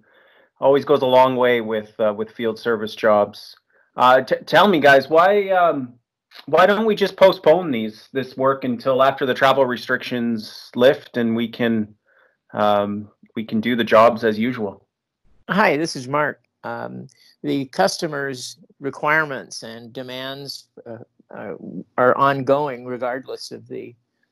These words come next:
Speaker 2: uh, pandemic, and they still need to commission equipment. They still need to install and energize lines. So, um, they, they need us to get their gear ready so they can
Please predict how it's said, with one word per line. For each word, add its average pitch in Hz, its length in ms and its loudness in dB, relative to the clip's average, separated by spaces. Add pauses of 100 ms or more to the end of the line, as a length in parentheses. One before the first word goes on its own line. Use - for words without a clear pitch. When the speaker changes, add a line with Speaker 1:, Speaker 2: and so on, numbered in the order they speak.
(400)
Speaker 2:
uh, 113 280 -20
pandemic, 131 760 -4
and 113 400 -14
they 117 140 -6
still 139 340 -4
need 131 360 -6
to 123 380 -4 (540)
commission 131 460 -6
equipment. 139 560 -4
They 117 120 -6
still 127 320 -10
need 120 320 -10
to 127 220 -4
install 127 680 -4
and 123 180 -16
energize 120 540 -12
lines. 127 500 -12
So, 120 400 -12 (600)
um, 110 480 -14
they, 131 520 0 (100)
they 135 220 -2
need 143 220 0
us 127 300 -2
to 139 140 -8
get 123 260 -8
their 123 220 -6
gear 135 400 -2
ready 117 320 -6
so 123 240 -10
they 127 180 -8
can 120 380 -14